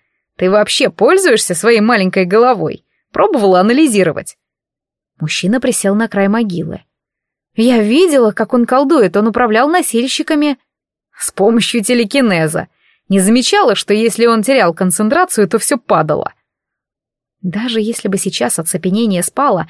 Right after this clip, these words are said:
я не смогла бы пошевелиться. Та ночь, которую я отдала в оплату воскрешению и которую не помню, напрасно.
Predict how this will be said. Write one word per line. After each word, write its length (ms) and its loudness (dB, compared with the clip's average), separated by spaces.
я 260 -2
не 180 0
смогла 500 0
бы 140 -2
пошевелиться. 800 -4
Та 160 0
ночь, 440 0
которую 480 -2
я 260 0
отдала 380 0
в 80 0
оплату 420 0
воскрешению 760 0
и 40 -6
которую 460 0
не 100 2
помню, 460 -2
напрасно. 840 -2